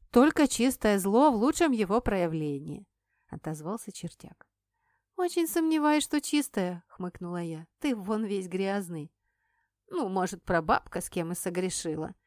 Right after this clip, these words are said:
Тут уж я не возьмусь утверждать", пожал плечами фамильяр. "Вероятно. Иначе откуда у тебя поросячьи повадки?" сказала я. "Увлекся. Корзиночки — просто объедение",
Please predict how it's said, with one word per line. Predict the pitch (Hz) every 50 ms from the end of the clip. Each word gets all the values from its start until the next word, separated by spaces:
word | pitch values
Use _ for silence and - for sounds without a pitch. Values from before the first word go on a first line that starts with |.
| _ _ _ _ -
Тут | - 330 285 - - 226
уж | 208 - - -
я | - 190 190 214 202 190
не | 185 185
возьмусь | 180 180 180 170 175 180 175 - - -
утверждать", | - - 170 165 160 - - 165 - - - _ _ _ _ _ _ _ _ _ _ _
пожал | - 180 175 156 196 233 302 302
плечами | - - 190 - - - 175 170 175 190
фамильяр. | - 185 175 180 190 196 185 160 143 - - _ _ _ _ _ _ _ _ _ _ _ _ _ _ -
"Вероятно. | 339 294 285 294 294 294 311 311 285 233 220 214 202 208 214 - - 220 208 180 - _ _ _ _ _
Иначе | - 320 320 302 277 262 262 - - 240
откуда | 240 - - - 311 330 285 294
у | 285 262
тебя | - 254 220 240 226
поросячьи | - - 202 196 190 202 - - 202 208 - - - -
повадки?" | - 214 214 208 220 226 226 208 - - - 165 151 - _ _ _ _ _ _ _ _
сказала | - - - 175 175 170 160 160 156 160
я. | 160 156 156 165 170 - _ _ _ _ _ _ _ _ _ _ _ _ -
"Увлекся. | - 254 247 214 185 170 165 151 - - - - 185 202 - _ _ _ _ _ - -
Корзиночки — | - 190 180 196 180 180 240 302 320 294 - - - - -
просто | - - 226 196 196 208 247 277 - - - 214
объедение", | - - 254 233 202 202 202 208 202 170 165 185 180 180 175 175 175 170 170 180